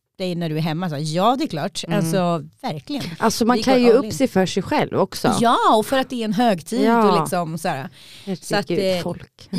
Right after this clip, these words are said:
Speaker 1: ja, nej, men gud. Så att vi klär upp oss, eh, allihopa. Och sen så vid tolvslaget så går vi ut och så skickar vi upp ris, eh,
Speaker 2: Mm.
Speaker 1: lykter och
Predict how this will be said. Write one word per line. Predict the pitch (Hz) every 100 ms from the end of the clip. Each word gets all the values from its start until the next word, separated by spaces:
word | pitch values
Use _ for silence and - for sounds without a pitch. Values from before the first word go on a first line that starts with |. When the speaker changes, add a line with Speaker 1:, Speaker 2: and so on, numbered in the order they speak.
| 233
Speaker 1:
ja, | 247 262 294 -
nej, | 214
men | 208
gud. | 220 -
Så | 214
att |
vi | 208 247
klär | 247 202
upp | - 190
oss, | 190 - 196
eh, | 170 131 110 -
allihopa. | 185 185 180 143 -
Och | 226
sen | 226 220 208
så | - - 202 190
vid | 190
tolvslaget | 208 190 160 185 170
så | -
går | 175
vi | 165
ut | 165 -
och |
så | -
skickar | 185 165 165
vi |
upp | 165 -
ris, | 170 143 -
eh, | -
Speaker 2:
Mm. | 185 180 175 165 151
Speaker 1:
lykter | 147 87 92
och | 90 -